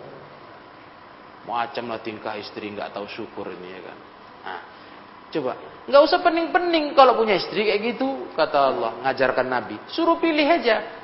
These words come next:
"Kau mau dunia? Aku cuma punya segini. Inilah sanggupku. Kecuali aku tadi nggak kerja, aku nggak, nggak berusaha, aku nggak tanggung jawab, barulah salah. Aku udah kerja, aku tanggung jawab. Cuman ini rezekinya."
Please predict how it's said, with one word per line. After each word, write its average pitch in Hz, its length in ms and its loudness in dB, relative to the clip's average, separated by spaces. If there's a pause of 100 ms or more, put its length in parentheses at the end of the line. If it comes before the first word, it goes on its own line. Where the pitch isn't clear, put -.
"Kau 190 80 10
mau 214 160 8
dunia? 208 320 4 (800)
Aku 180 160 -8
cuma 156 160 -2
punya 135 240 -6
segini. 98 560 -14 (1600)
Inilah 277 240 0
sanggupku. 156 720 2 (240)
Kecuali 151 160 2
aku 202 160 4
tadi 214 160 2
nggak 196 240 4
kerja, 214 180 8 (680)
aku 147 140 4 (100)
nggak, 170 240 8 (240)
nggak 156 160 2
berusaha, 185 520 6 (680)
aku 131 240 0
nggak 175 160 2
tanggung 151 240 2
jawab, 175 400 10
barulah 131 320 2
salah. 160 380 6 (600)
Aku - 220 0
udah 202 100 8
kerja, 185 540 8
aku 202 80 2
tanggung 190 240 4
jawab. 190 560 10
Cuman 196 160 4
ini 208 320 6
rezekinya." 175 480 2